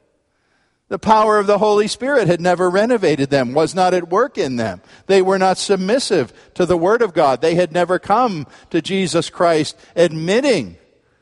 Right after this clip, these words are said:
how lost and dead they were in their sin and how much they needed to surrender to His Lordship. And Paul wept about these people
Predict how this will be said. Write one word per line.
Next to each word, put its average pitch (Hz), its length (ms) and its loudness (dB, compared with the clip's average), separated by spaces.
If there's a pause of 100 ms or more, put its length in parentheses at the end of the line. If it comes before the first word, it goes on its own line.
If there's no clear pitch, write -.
(140)
how 175 220 4
lost 175 640 0
and 151 180 -8
dead 165 300 0
they 156 140 2
were 180 260 0
in 160 80 -2
their 143 160 0
sin 196 340 -2
and 131 140 -2
how 156 180 0
much 156 320 -2
they 147 140 0
needed 165 540 -6
to 143 180 -6 (240)
surrender 170 640 -2
to 151 180 -4
His 135 300 -4 (240)
Lordship. 147 720 -2
And 135 160 -4
Paul 226 300 2
wept 277 340 0
about 185 300 2
these 143 240 -6
people 147 400 -2